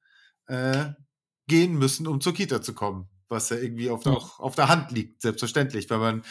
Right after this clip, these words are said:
Speaker 1: auf einem Schulhof eine Kita öffnet, wo muss man lang? Über den Schulhof. Ist ja wohl irgendwie klar, ne? So.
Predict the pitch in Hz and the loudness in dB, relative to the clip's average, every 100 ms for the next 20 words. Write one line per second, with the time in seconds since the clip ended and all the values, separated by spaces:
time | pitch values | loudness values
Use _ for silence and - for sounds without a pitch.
0 | - - 120 117 113 190 196 185 156 131 | -14 -10 -8 -6 -2 0 2 0 0 -2
1 | 131 190 185 165 170 170 175 170 - - | -4 -2 0 0 0 -2 -4 -4 -14 -4
2 | 143 147 143 143 120 135 160 143 143 147 | -2 2 2 2 2 2 2 2 2 4
3 | 254 147 104 123 143 135 147 151 156 175 | 6 4 4 0 0 0 2 0 0 0
4 | 151 98 107 180 170 120 107 | 0 0 -2 -4 -2 -4 -4